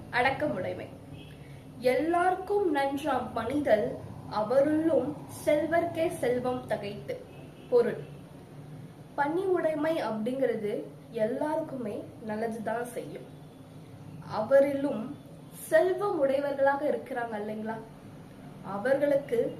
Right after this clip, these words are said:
பணிவுடைமை அப்படிங்கிறது மிக மிக அவசியம். ஏன்னா, இப்ப கூட சமீபத்துல ஒரு நிகழ்வு நடந்துச்சு. தான் கிட்ட இருக்கு அப்படிங்கிறதுக்காக மத்தவங்களுக்கு கொடுக்கறத பிச்சை போடுற மாதிரி கொடுக்க கூடாது.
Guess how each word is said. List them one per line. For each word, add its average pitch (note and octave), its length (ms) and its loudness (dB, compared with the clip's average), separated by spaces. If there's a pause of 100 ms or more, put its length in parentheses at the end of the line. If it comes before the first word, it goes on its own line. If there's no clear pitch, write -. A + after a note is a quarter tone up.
பணிவுடைமை C4 880 0
அப்படிங்கிறது G#3+ 640 -4 (160)
மிக G#3+ 360 0
மிக C4+ 320 0
அவசியம். - 520 -6 (1000)
ஏன்னா, C#4 180 -2
இப்ப C#4 200 -2
கூட C#4 180 0
சமீபத்துல B3+ 540 0
ஒரு A3+ 180 4
நிகழ்வு A3 340 -6
நடந்துச்சு. F#3+ 580 -10 (520)
தான் D4+ 240 4
கிட்ட E4+ 220 -2
இருக்கு D#4+ 580 0
அப்படிங்கிறதுக்காக B3+ 920 0 (320)
மத்தவங்களுக்கு C#4+ 680 0
கொடுக்கறத B3 440 2 (180)
பிச்சை G#3 320 -4
போடுற G#3+ 340 2
மாதிரி G3+ 240 -6
கொடுக்க B3+ 220 0
கூடாது. G3+ 340 -6